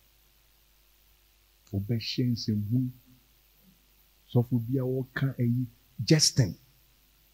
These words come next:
Di a, a, a, a, a, a, a, a, a, a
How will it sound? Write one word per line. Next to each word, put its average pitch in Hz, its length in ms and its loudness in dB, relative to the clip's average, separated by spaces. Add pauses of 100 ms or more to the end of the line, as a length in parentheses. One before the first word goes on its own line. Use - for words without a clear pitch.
(180)
Di 98 320 -2 (400)
a, 113 60 -2 (100)
a, - 140 0 (100)
a, 107 120 4 (200)
a, 110 180 4
a, 107 60 6
a, 101 60 2 (180)
a, - 1200 2
a, - 0 -
a, - 0 -
a 143 480 10